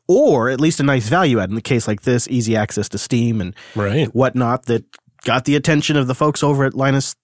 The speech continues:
Speaker 1: Tech Tips. <laughs> I got it.
Speaker 2: Good
Speaker 1: And,
Speaker 2: job.
Speaker 1: uh, <laughs> thank you. And, um, I just, I'm really happy to hear that, uh, that you guys have gotten some, uh, some traffic from it. And I'd be curious to know what the Manjaro project has seen. 'Cause the Manjaro got a f-, a fair amount of
Speaker 2: Yeah.
Speaker 1: mentions.
Speaker 2: Mm-hmm.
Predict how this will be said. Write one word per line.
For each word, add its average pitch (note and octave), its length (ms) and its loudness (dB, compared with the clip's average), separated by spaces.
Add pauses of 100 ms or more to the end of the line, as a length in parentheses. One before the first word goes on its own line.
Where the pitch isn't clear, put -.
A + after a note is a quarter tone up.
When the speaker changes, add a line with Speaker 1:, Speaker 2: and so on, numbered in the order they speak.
(280)
Speaker 1:
Tech - 180 -4
Tips. - 360 -6 (180)
<laughs> - 160 -20
I D3 200 -2
got D3 200 -4
it. - 120 -14 (100)
Speaker 2:
Good D3+ 100 0
Speaker 1:
And, D#3 140 4
Speaker 2:
job. D#3+ 160 2
Speaker 1:
uh, D3+ 140 0
<laughs> - 20 -2
thank C3 260 -4
you. A#2 100 -4 (540)
And, D#3+ 300 2
um, C#3 400 0 (400)
I D3 80 2
just, - 340 -4
I'm C3+ 180 0
really F#3 180 2
happy D3+ 260 0
to A2+ 80 2
hear A#2+ 140 2
that, A2 260 -2
uh, F#2+ 180 -2 (640)
that B2 140 2
you B2 100 2
guys B2+ 160 2
have A2+ 100 -2
gotten B2 280 0
some, A2 260 -2
uh, F2+ 180 -4
some - 140 -10
traffic D3 380 -4
from F#2 160 -2
it. - 100 -6
And A#2+ 80 -2
I'd C3 140 0
be B2+ 100 -2
curious A3 800 0
to - 160 -4
know G#2 720 0 (500)
what G2 220 -4
the - 60 -4
Manjaro F#2+ 520 -2
project F2+ 420 -10
has F2+ 100 -8
seen. D#2+ 180 -8
'Cause D3+ 160 0
the D#3+ 60 -2
Manjaro A#3+ 320 2
got D#3 120 2
a - 20 0
f-, - 220 -10
a C3 120 0
fair C#3+ 240 0
amount B2+ 240 0
of A2 340 -2
Speaker 2:
Yeah. G#2 260 2
Speaker 1:
mentions. A2 500 0
Speaker 2:
Mm-hmm. A#2+ 220 2